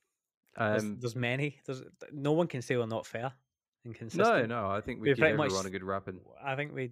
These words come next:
Speaker 1: we slate everybody. I don't think there's any team that kind of escapes. I think maybe the only team that's had, like, some praise consistently, Man City to an extent, but you kinda ripped into them today for being boring, boring,
Speaker 2: Overrated,
Speaker 1: kinda
Speaker 2: yeah.
Speaker 1: overrated.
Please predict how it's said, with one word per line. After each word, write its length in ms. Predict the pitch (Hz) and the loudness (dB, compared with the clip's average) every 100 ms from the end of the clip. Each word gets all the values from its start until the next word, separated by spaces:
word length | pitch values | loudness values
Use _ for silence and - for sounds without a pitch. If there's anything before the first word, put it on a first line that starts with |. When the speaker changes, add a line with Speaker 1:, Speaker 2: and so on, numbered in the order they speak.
| 123 | -10
Speaker 1:
we 140 | 120 120 | -14 -14
slate 320 | - 139 - | -10 -6 -6
everybody. 640 | 110 117 127 139 143 139 | -6 -4 -2 -2 -4 -6
I 40 | 127 | -10
don't 260 | 131 143 | -10 -10
think 200 | - 104 | -8 -10
there's 140 | 104 107 | -10 -12
any 180 | 107 107 | -12 -14
team 260 | - 107 | -14 -14
that 160 | 98 - | -14 -16
kind 160 | 104 | -16
of 140 | 98 104 _ _ _ | -16 -18 _ _ _
escapes. 640 | 110 - - 123 - - - _ _ _ _ _ _ _ _ _ _ | -20 -14 -10 -10 -12 -20 -20 _ _ _ _ _ _ _ _ _ _
I 40 | - | -8
think 120 | 185 | -2
maybe 160 | 175 | 0
the 80 | 156 | 2
only 120 | 143 131 | 0 0
team 160 | 127 | -6
that's 120 | 113 - | -8 -6
had, 160 | 113 | -4
like, 160 | 110 - | -6 -8
some 380 | - 123 131 127 _ _ _ _ _ _ _ | -4 -4 -4 -10 _ _ _ _ _ _ _
praise 520 | - 139 139 127 - - | -6 -4 -4 -8 -16 -16
consistently, 680 | 131 - 123 - 135 131 127 _ _ _ _ _ - | -16 -14 -14 -14 -14 -14 -14 _ _ _ _ _ -6
Man 160 | 120 113 | -6 -4
City 280 | 120 107 | -4 -4
to 100 | - | -6
an 60 | 117 | -8
extent, 340 | 87 - 123 | -8 -4 -4
but 100 | 85 | -6
you 180 | 104 117 | -10 -8
kinda 360 | - 113 104 101 _ _ | -8 -8 -10 -12 _ _
ripped 280 | 120 120 - | -12 -10 -10
into 120 | 104 107 | -12 -10
them 200 | 113 120 | -10 -12
today 300 | - 117 120 | -12 -8 -6
for 160 | 117 110 | -6 -8
being 260 | 104 107 101 | -8 -10 -8
boring, 440 | 107 110 113 110 | -8 -8 -10 -8
boring, 340 | 107 107 107 | -6 -6 0
Speaker 2:
Overrated, 640 | 107 98 98 98 95 - 92 | 2 4 2 0 -2 -4 -2
Speaker 1:
kinda 160 | 104 | 0
Speaker 2:
yeah. 60 | 101 | 0
Speaker 1:
overrated. 720 | 113 110 113 113 - 117 117 | -2 -6 -2 -2 -2 -8 -10